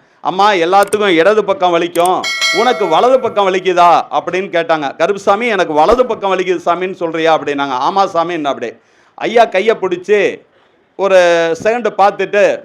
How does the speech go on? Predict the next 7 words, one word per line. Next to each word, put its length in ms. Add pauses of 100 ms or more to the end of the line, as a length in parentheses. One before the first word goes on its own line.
சொன்னாரு, 640 (280)
"உனக்கு 400
பரிபூர்ணமா 580
குணம் 260
ஆயிருச்சுமா" 680 (220)
அப்படின்னு 380
சொன்னாரு. 440